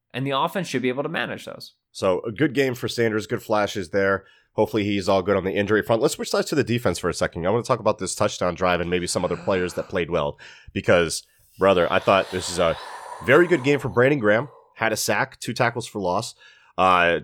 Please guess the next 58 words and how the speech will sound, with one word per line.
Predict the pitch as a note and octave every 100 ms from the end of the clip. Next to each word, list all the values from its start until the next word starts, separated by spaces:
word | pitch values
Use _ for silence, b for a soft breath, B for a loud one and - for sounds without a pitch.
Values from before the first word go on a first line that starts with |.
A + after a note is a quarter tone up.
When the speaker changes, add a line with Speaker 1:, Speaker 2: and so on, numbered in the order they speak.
| -
Speaker 2:
Nate | F2 G2+
Gerry | F2+ G2
picked | D#2+ F2
up | E2+
a | D#2+
sack, | E2 F2+
but | F2
he | E2 F#2+
was | D#2
just | - F2 - D#2
gotta, | E2+ F2 E2 F2+
I |
mean, | F#2 G2
I | F#2
watched | A2+ A2 - -
him | A2 A2
for, | F#2+
like, | F2 E2+
a |
whole | D#2+ F#2+
drive, | D#2+ E2+ F2+ G2+
and | - D#2
it | D2+
was | D2
just | D#2+ D2+
like, | D2+ D2
"Brother, | - E2 D#2+ D2 - _ _ _
you | F2+ G2+ F2
are, | D2 C2+ C2 -
you | F2 G2
were |
just | E2 E2 D#2
lost | E2 F2+ F#2 - - _
in | G2 E2
the |
sauce." | D2+ - E2+ D#2 - - b b
Uh, | - E2+
Fletcher | - C3+ B2
Cox, | - - G#2+ G2+ - - -
I | F2
think, | - F2 - _ E2
really | G2+ A#2+ F#2+
came | G#2+ F2+
on. | E2
That's | D2+ G#2 -
good. | - E2 F#2+ D2+ C#2+
That's | F#2
a | G2
sign | - G#2+ F#2+
Speaker 1:
Yeah. | F#2
Speaker 2:
that | F2
he's | F#2 D#2+ -
healthy, | G2 F2 - D2
and | D2+
that's | E2+ -
all | - F#2+ G2 F2
we | E2+ D#2+
need. | E2+ F2+ D#2+